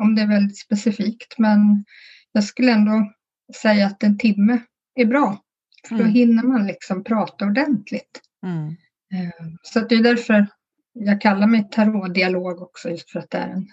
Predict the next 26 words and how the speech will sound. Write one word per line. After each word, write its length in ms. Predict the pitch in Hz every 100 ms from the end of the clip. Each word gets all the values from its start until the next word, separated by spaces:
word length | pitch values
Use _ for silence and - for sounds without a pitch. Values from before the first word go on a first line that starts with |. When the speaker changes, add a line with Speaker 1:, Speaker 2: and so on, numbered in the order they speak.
| _
Speaker 1:
dialog. 420 | 196 180 214 196
Man 80 | 202
skulle 240 | - 208
kunna 200 | 202 233
säga 220 | 233 - 185
tri-, 380 | - 247 262 - -
triolog 520 | 269 302 175 180 -
också, 240 | - -
har 80 | 190 -
jag 80 | 202
tänkt 220 | 185 165
på, 100 | - - -
<laughs> 580 | 202 - - - - -
på 60 |
senaste 520 | 208 208 196 175 - -
tiden. 220 | 196 180 - _ -
För 80 | 220
det 140 | 226
är 60 | 220
på 220 | - 339
något 100 | 302
sätt 180 | 202 - - - - - -
ett 140 | 240 233
samtal 680 | - 285 220 202 233 220
mellan 400 | 220 208 202 196
mig, 420 | 202 196 202 233